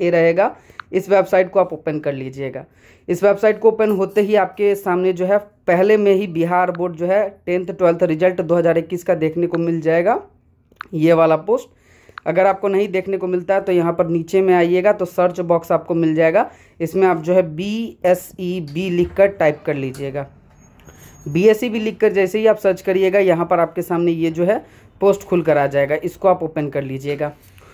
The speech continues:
ओपन करते ही आपके सामने जो है ऐसा इंटरफेस खुल कर आ जाएगा। स्क्रॉल डाउन करिएगा।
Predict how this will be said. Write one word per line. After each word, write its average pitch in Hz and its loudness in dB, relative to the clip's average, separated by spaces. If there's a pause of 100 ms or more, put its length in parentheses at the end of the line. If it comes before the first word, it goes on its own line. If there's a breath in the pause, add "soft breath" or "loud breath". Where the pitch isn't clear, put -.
(260 soft breath)
ओपन 254 2
करते 240 2
ही 226 0 (100)
आपके 180 0
सामने 202 0
जो 185 -6
है 208 0 (100)
ऐसा 165 0
इंटरफेस 185 0
खुल 180 -4
कर 180 2
आ 180 4
जाएगा। 185 2
स्क्रॉल 180 0
डाउन 180 2
करिएगा। 180 0